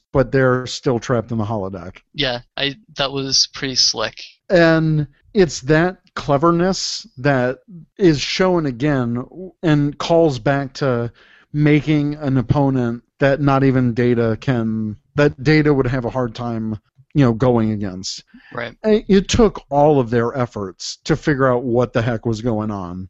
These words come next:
Speaker 1: in
Speaker 2: Mm-hmm.
Speaker 1: this episode and to figure out how Moriarty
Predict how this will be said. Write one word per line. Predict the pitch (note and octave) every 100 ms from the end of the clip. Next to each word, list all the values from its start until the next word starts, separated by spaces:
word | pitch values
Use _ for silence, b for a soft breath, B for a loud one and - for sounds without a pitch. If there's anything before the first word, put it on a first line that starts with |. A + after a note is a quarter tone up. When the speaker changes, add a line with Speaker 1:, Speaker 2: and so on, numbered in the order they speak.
| _
Speaker 1:
in | F#3+
Speaker 2:
Mm-hmm. | C3
Speaker 1:
this | A#2 -
episode | A#2+ - - A2 G2 G2 G2 b b b
and | D3 C#3+
to | C3+
figure | D#3+ D3+ C#3
out | B2+ A2+
how | C3 C3
Moriarty | B2+ B2 A#2+ A#2 A#2 A2+ G#2+ G2+